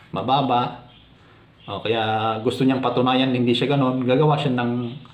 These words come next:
ng mga gawain na hindi akma. O yun, so nakikipagrelasyon, nag-cheat para ma-boost niya yung kanyang self-esteem. <clears throat> So ganun, guys.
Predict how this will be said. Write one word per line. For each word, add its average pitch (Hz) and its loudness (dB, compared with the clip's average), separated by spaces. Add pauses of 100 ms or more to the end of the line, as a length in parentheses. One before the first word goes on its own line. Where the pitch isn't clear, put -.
(600)
ng 113 -4
mga 117 0 (260)
gawain 120 2
na 117 2
hindi 113 -4
akma. 131 -2 (120)
O 110 -6
yun, 117 -2
so 104 -8
nakikipagrelasyon, 117 -2
nag-cheat 127 -2 (320)
para 110 0
ma-boost - -4
niya 110 -2
yung 107 -6
kanyang 110 -4 (320)
self-esteem. 98 -4 (500)
<clears throat> - 0
So 90 -4
ganun, 98 -4
guys. 101 -2